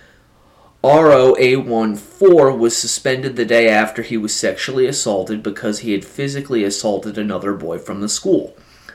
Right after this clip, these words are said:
The records about this incident and how it came to light are a ca-, cause of separate concern.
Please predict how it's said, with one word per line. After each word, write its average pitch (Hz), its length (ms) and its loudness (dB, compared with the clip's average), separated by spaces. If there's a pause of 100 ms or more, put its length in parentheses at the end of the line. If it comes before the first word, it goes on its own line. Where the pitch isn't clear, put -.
(500)
The 117 100 -4
records 135 420 -2
about 127 280 -2
this 131 200 -4
incident 110 840 -6
and 104 100 -10
how 117 220 -4
it - 80 -12
came 131 240 -8
to 147 80 -2
light 143 360 -2
are 104 160 0
a - 80 -2
ca-, - 460 -12
cause 143 460 2
of 104 120 -6
separate - 460 -6
concern. 98 560 -12